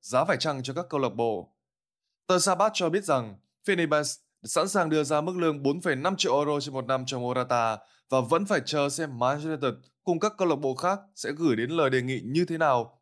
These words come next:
để thuyết phục ngôi sao ba mươi mốt tuổi. Mùa giải này, Morata đã có hai mươi mốt bàn thắng và năm đường kiến tạo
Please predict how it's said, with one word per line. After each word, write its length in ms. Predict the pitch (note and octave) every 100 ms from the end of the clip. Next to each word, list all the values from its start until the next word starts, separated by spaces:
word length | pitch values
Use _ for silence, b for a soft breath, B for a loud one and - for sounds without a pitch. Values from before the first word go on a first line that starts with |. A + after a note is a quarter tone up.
| -
để 100 | G#2
thuyết 180 | F#3+ G3+
phục 120 | D3
ngôi 220 | A#2+ B2+ A#2+
sao 220 | B2+ A#2
ba 160 | A#2
mươi 100 | A#2+
mốt 160 | A#2+ F#3+
tuổi. 220 | D#3+ B2 G2 F2 _ _ _ _ _ _ _ _ -
Mùa 180 | C#3 D3
giải 180 | D3
này, 300 | C3 C3+ A#2+ A2+ b b b
Morata 440 | G3 G#3+ G3+ F#3+ E3+
đã 100 | D3+
có 160 | D3
hai 200 | D#3 E3+
mươi 120 | D#3+ D3+
mốt 200 | G3 G3+
bàn 200 | C3 A#2+
thắng 380 | A#2+ A#2+ D#3+ D3+
và 100 | A#2+
năm 240 | C3 D#3
đường 160 | D3+ B2+
kiến 180 | C3+ C3+
tạo 340 | C#3+ A#2